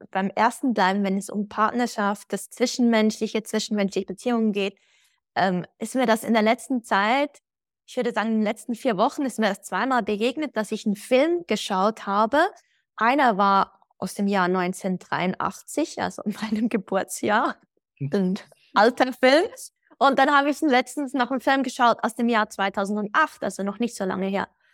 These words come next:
Speaker 1: Und spannend war in beiden Filmen, ähm, dass so dieses Frauenbild,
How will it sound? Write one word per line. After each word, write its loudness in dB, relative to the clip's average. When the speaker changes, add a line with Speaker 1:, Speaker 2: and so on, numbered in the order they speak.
Speaker 1:
Und 0
spannend 2
war 2
in 2
beiden 2
Filmen, -2
ähm, 2
dass -4
so 0
dieses -2
Frauenbild, 0